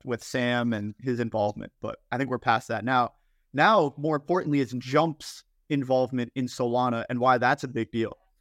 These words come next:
Um, and, you know, like, Chao, you, you kinda mentioned, like, you know, why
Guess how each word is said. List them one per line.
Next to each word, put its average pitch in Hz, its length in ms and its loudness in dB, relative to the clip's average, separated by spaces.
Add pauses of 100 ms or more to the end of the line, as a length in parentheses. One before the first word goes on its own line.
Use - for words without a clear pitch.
(400)
Um, 123 440 2 (720)
and, 151 260 0 (1000)
you 156 120 0
know, 143 200 6
like, 131 200 2 (380)
Chao, 143 240 2
you, 147 380 0
you 160 100 -4
kinda 151 200 0
mentioned, 143 360 0
like, 131 320 -2 (120)
you 139 100 -4
know, 120 220 -2 (160)
why 139 560 0